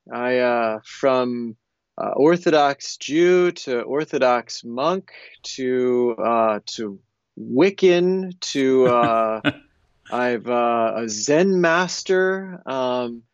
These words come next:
Speaker 1: some people, I remember one guy goes, "I'm, I'm curious about what you are." <laughs> Well, that's good. Yeah, people don't really know. I, it's interesting because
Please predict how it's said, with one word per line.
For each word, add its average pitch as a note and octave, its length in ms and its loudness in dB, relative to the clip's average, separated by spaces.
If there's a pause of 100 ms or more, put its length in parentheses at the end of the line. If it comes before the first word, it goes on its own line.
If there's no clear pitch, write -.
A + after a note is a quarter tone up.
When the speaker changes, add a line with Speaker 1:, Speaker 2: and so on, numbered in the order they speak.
(200)
Speaker 1:
some G#3 240 0
people, G3+ 420 4
I E3 100 4
remember F#3 280 0
one F#3 140 0
guy F3 180 2
goes, C#3 320 -6 (240)
"I'm, A3+ 240 -8 (300)
I'm A#3+ 160 -2
curious D4 420 -6
about F#3 340 0
what A#3+ 300 -2
you G#3+ 220 -2
are." F3+ 560 0 (340)
<laughs> - 60 -20 (260)
Well, G3 1040 -2
that's F#3 200 -12
good. G3 420 -2 (1120)
Yeah, D3+ 180 2
people G#3+ 260 4
don't G3 80 4
really F3+ 180 2
know. E3 260 0
I, D3+ 180 -2 (220)
it's E3+ 200 0
interesting G#3 440 -2
because E3 460 0